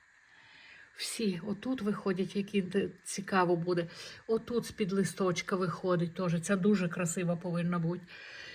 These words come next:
Вони мені всі красиві. Гляньте. І ще бутончики і виходять, і виходять. От. Та,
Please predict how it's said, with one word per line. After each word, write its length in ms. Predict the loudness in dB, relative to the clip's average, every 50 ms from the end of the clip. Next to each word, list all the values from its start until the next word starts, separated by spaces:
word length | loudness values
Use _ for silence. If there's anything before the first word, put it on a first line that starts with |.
| -16 -12 -8
Вони 200 | -6 -4 -2 -2
мені 260 | -2 0 0 0 -2
всі 300 | -2 -2 -2 -2 -2 -2
красиві. 680 | -2 -2 -4 -4 -4 -2 -2 -2 -2 -2 -2 -4 -4 -8 -10 -14 _ -20 -20 -20 -20 -20 -20 -20 -20 -20 -14
Гляньте. 460 | -10 -8 -6 -4 -4 -4 -6 -6 -10 -12 -12 -14 -16 -18 -20 _ _ _ _ _ _ _ _ _ -20 -20 _ _ _ _ _ _ _ _ _ -20 _ _ -20 -20 _ -6 -4
І 40 |
ще 240 | -2 -2 0 -2 -2
бутончики 720 | -2 -2 -4 -2 0 0 0 0 -2 -6 -8 -6 -2 0 0
і 60 | 2
виходять, 640 | 0 0 -2 -2 -2 0 0 0 0 -2 -2 -2
і 60 | -2
виходять. 640 | -2 -2 -4 -6 -4 -4 -2 0 0 -2 -4 -6 -8 -12 -16 -20 -20 -20 -20 -20 -20 -20 -20 -20 -20 -20 _ _ _ _ _ -8
От. 440 | -6 -4 -2 -2 -2 -2 -4 -6 -10 -14 -18 -20 -20 -20 -20 -20 _ _ _ _ _ _ _ _ _ -20 -20 -20 -20 -20 -20 -20 -20 -20 _ _ -20 _ _ _ _ _ _ _ _ -20 -20 -20 -20 -20 -20 _ _ _ -20 -20 -20 -20 -20 -20 -20 -20 -20 _ _ _
Та, 180 | -6 -2 -2 -2